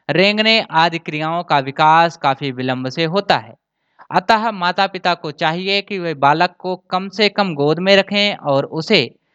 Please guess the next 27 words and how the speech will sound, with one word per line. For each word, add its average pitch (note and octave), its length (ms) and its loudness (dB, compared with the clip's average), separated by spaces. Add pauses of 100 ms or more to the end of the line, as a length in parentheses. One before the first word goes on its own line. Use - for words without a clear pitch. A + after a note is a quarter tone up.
(240)
जमीन G#3 460 0
पर F3 180 0
ही D#3+ 220 -2
खेलने, E3 600 0
कूदने, D#3+ 680 -4
दौड़ने, D#3+ 600 2
छुपने, E3+ 560 -2 (480)
उछलने, G#3+ 640 -2 (340)
छलांग G3+ 440 2
लगाने E3 600 -2
आदि D3+ 240 -2
का D3 200 0
पर्याप्त C#3 520 0
अवसर D3+ 420 -6
दें C#3+ 200 -14 (400)
ताकि E3 280 0
बालकों D3+ 440 -4
में F#3+ 260 -4
क्रियात्मक D3+ 580 -2
कौशल D3 400 -4
का B2 320 -2 (320)
अच्छी A3+ 460 -6
तरह D#3 340 0
से E3 240 -6
विकास B2 480 -6
हो F3+ 100 -4
सके। F#3 380 -10